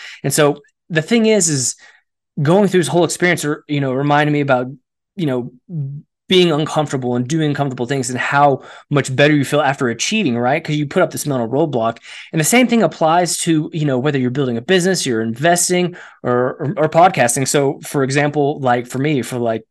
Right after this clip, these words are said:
uh, when I started this podcast, it was incredibly out of my comfort zone to do a podcast, to get on here, to record myself, to listen to myself, you know, and critique myself and actually put content out there,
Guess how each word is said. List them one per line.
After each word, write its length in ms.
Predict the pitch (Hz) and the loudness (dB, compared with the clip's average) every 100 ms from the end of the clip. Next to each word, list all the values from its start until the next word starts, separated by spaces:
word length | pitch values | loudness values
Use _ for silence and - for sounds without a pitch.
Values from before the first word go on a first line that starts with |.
| 127 | -4
uh, 220 | 113 113 | -4 -2
when 180 | 131 131 | 0 0
I 80 | |
started 320 | 123 123 170 175 | 0 2 0 0
this 160 | 117 | -4
podcast, 560 | - 117 107 120 104 - - - - _ _ | -4 -4 -4 -4 -6 -8 -14 -20 -20 _ _
it 160 | - 170 | 0 2
was 180 | 151 120 | 2 0
incredibly 720 | 160 139 - 170 156 143 143 | -4 -6 0 2 4 2 0
out 140 | 123 | 2
of 80 | 127 | 0
my 140 | 120 117 | -2 -4
comfort 320 | 127 120 113 | -4 -6 -6
zone 500 | 113 107 107 - 135 | -6 -6 -6 -10 -10
to 100 | - | -8
do 160 | 127 127 | -4 -2
a 80 | 110 | -2
podcast, 560 | 117 101 - 104 95 | -6 -8 -8 -8 -8
to 80 | - | -2
get 120 | 151 | 2
on 80 | 156 | 2
here, 380 | 147 147 143 139 - - | 4 4 2 0 -8 -14
to 120 | - | -8
record 380 | 120 - 165 151 | -8 2 4 6
myself, 720 | 147 139 - 139 131 135 135 | 4 2 2 2 2 0 -2
to 140 | - 120 | -6 0
listen 320 | 143 156 147 | 2 2 2
to 80 | 147 | 2
myself, 480 | 139 - 139 143 | 2 0 0 0
you 60 | 139 | -2
know, 240 | 127 123 | -2 -2
and 80 | 120 | -2
critique 320 | 127 131 151 | -4 -4 -4
myself 520 | 156 135 - 139 139 127 | -2 -4 -2 0 0 -2
and 140 | 117 | -2
actually 320 | 139 143 131 | -2 -2 -4
put 320 | - - 175 | -4 -6 -6
content 520 | - 143 156 156 135 120 | -4 -4 -2 -4 -6 -4
out 220 | 120 120 | -6 -4
there, 260 | 117 113 | -4 -4